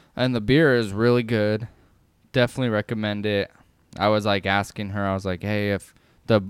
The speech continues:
the beer tender," I was like, "What are your, what are you guys known for?" And that's one of the ones that they're known for. They're known for that and one of their Pilsners. So I got that beer.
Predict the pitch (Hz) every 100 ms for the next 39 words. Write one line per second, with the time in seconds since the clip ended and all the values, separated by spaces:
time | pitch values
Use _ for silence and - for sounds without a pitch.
0 | - 117 107 98 107 107 98 104 98 98
1 | 98 95 92 92 - _ _ _ _ -
2 | 113 107 107 101 98 95 - _ _ _
3 | - 123 127 127 120 110 107 104 104 104
4 | 120 107 98 95 95 - - 101 90 87
5 | 87 82 90 - 98 92 92 90 85 -
6 | 90 87 - _ _ - 131 127 127 -
7 | 117 104 101 82 104 98 92 92 - 98
8 | 92 87 78 82 - _ _ _ _ _
9 | - - 107 82 101 - - - 107 101
10 | - 90 87 95 87 92